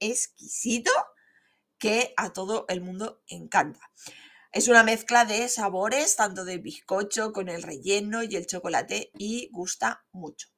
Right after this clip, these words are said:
Así que, pues nada, ponte manos a la masa y hacer estas bolitas. Cualquier duda, cualquier sugerencia,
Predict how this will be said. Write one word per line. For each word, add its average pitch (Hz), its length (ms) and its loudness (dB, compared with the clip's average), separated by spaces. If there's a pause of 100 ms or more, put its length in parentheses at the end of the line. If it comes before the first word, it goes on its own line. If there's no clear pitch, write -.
(500)
Así - 300 6
que, 302 160 6
pues 208 220 -4
nada, 202 360 2
ponte 190 400 -4
manos 196 580 -2
a 202 60 2
la 196 120 4
masa 294 400 6 (200)
y 202 440 -10
hacer 196 520 -6
estas 196 380 -4
bolitas. 165 520 -10 (420)
Cualquier 262 480 6
duda, - 360 -4
cualquier 208 340 2
sugerencia, 196 840 -6